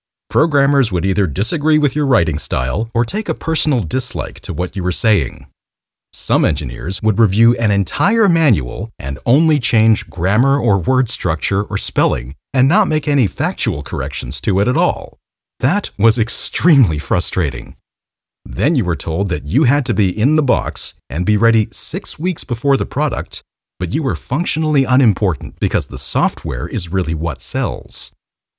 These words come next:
Like I said before, this was at a time when manufacturers were trying to impute value to software through bulk.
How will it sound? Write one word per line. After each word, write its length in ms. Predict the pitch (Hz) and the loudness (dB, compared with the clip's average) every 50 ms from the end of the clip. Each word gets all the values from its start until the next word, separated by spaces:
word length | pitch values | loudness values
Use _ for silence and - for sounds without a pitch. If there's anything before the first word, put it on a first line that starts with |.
| _ _ _ _ _ _ _ _ - | _ _ _ _ _ _ _ _ -6
Like 240 | 117 156 208 - | -4 -4 -2 -2
I 100 | 175 160 | -2 -2
said 280 | 147 - - 143 139 113 | -2 0 0 0 0 2
before, 500 | 110 107 - - 127 104 78 78 80 - _ _ _ - | 0 0 2 2 2 2 2 2 0 -2 _ _ _ -4
this 300 | 87 143 220 233 - - | 0 0 0 0 0 -2
was 160 | 214 - - | -2 -2 0
at 100 | 160 135 | 0 -2
a 60 | 101 | -2
time 360 | - - 110 113 127 123 120 | -2 0 0 2 2 2 2
when 220 | 87 73 73 71 80 | 2 2 2 0 0
manufacturers 920 | 107 131 170 175 139 110 - 127 127 139 - - 131 123 120 117 104 - | 2 2 2 2 2 0 0 0 -2 -2 -2 0 0 2 2 2 2 0
were 120 | 95 98 92 | -2 -4 -4
trying 400 | - - 185 190 208 202 175 143 | -2 -2 0 2 2 2 2 2
to 180 | - 135 120 | 2 2 2
impute 380 | 98 85 76 - - 147 135 - | 2 2 0 0 0 0 0 0
value 460 | 90 78 80 95 117 120 78 67 64 62 | -2 -2 0 2 2 2 0 -2 -4 -8
to 120 | - 71 | -6 -6
software 640 | - - - 58 58 - - - 80 78 90 113 | -6 -4 -4 -6 -8 -10 -8 -6 -4 -2 -2 -2
through 260 | 113 - - 110 101 90 | -2 -2 0 0 0 0
bulk. 460 | 80 80 120 117 - - - - | 2 0 0 0 -2 -6 -12 -20